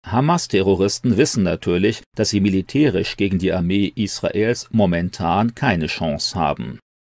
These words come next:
Aus der Vergangenheit wissen sie aber auch, dass sie mit einer Inszenierung der eigenen Opfer eine weltweite Welle medialer Zustimmung erzeugen können. Das ist wahrscheinlich auch das eigentliche Ziel des Terrorangriffs der Hamas auf Israel.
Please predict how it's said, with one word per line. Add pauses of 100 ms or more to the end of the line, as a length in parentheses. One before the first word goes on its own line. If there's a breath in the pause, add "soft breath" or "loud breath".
(240)
Aus
der
Vergangenheit
wissen
sie
aber
auch, (160)
dass
sie
mit
einer
Inszenierung
der
eigenen
Opfer
eine
weltweite
Welle
medialer
Zustimmung
erzeugen
können. (680)
Das
ist
wahrscheinlich
auch
das
eigentliche
Ziel
des
Terrorangriffs
der
Hamas
auf
Israel.